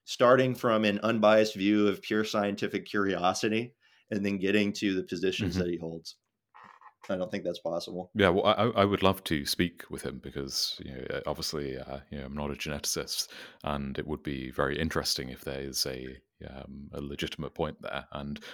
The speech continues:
Speaker 2: I, I, I do find it hard to think that you can go through, uh, you know, your entire life, your entire academic career, and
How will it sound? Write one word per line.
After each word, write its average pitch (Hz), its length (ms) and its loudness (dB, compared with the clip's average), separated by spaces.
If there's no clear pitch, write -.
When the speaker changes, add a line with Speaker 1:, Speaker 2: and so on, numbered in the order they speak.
Speaker 2:
I, 90 100 8
I, 92 460 8
I 87 100 4
do 95 180 4
find 80 220 0
it - 80 -4
hard 82 300 -4
to - 60 -16
think 76 300 -6
that 85 160 -8
you 73 100 -10
can 71 260 -10
go 92 220 6
through, 78 640 0
uh, 67 500 -8
you 78 80 -12
know, 67 80 -10
your 71 340 -6
entire 76 360 -4
life, 71 340 -6
your 71 80 -8
entire 71 500 -6
academic 71 400 -8
career, 69 500 -8
and 65 420 -10